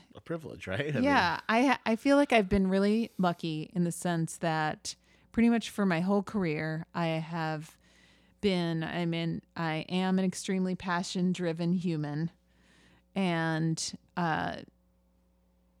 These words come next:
Speaker 2: am happiest when I'm doing something that I really believe in and care about. And,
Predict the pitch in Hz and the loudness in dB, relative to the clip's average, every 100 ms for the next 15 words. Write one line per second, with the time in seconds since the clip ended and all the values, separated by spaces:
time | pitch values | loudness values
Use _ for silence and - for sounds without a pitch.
0 | _ _ 202 190 185 180 202 175 170 165 | _ _ 0 4 4 4 2 0 0 -4
1 | 160 - - 165 160 156 160 165 160 160 | -4 -6 -8 -6 -4 -4 -4 -4 -4 -6
2 | - 160 160 160 156 151 156 156 - _ | -6 -6 -4 -4 -4 -4 -4 -6 -12 _
3 | - 175 160 156 156 160 156 170 180 185 | -4 -2 -2 -4 -4 -4 -2 -2 -2 -2
4 | 220 277 - - - _ _ _ - 175 | -4 -4 -6 -10 -16 _ _ _ -4 -2
5 | 170 165 165 160 - | 0 0 0 0 -4